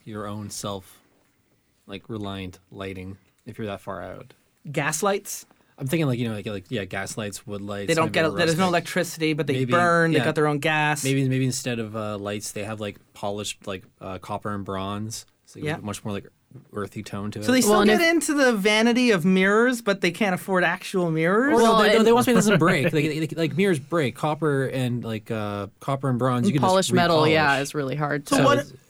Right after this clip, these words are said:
Speaker 2: yeah, what if the outskirts, um, being out in the darkness and out in the side, they got the brass, they got the copper and the gas lights and the candles, but what if they've also rejected this, like, the puritanical laws of the city and the vanity of the city?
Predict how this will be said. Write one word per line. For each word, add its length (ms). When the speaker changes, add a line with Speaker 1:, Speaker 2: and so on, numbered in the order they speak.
Speaker 2:
yeah, 220
what 180
if 120
the 160
outskirts, 840
um, 580
being 240
out 140
in 40
the 80
darkness 520
and 80
out 80
in 80
the 40
side, 360
they 80
got 200
the 60
brass, 380
they 80
got 120
the 60
copper 300
and 100
the 60
gas 320
lights 180
and 100
the 40
candles, 260
but 100
what 140
if 80
they've 160
also 240
rejected 720
this, 340
like, 320
the 100
puritanical 640
laws 300
of 40
the 60
city 600
and 220
the 40
vanity 440
of 80
the 60
city? 420